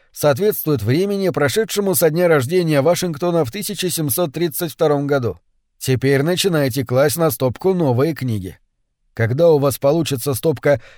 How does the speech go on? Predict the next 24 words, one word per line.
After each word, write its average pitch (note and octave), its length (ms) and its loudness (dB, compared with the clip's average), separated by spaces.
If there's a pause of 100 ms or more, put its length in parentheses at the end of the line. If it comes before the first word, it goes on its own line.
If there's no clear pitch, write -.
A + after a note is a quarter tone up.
высотой D3 580 0
с A2+ 80 0
десятиэтажный C#3+ 920 0
дом, F#3+ 260 0 (360)
это - 240 -4
и B3 80 0
будет E3+ 400 -2 (240)
тридцать E3+ 500 0
тысяч B2+ 400 -4
лет. G2 300 -8 (560)
Меня D#3 380 2
от B2+ 100 0
вас F#3+ 240 0 (240)
в D3 100 -2
эту F3 220 2
самую D#3 360 2
минуту F#3+ 460 0 (220)
отделяет E3+ 580 2
стопка - 380 0
лет G3 260 0
почти E3 380 -2
такой E3 340 2
же D3+ 140 0
высоты. B2+ 500 -4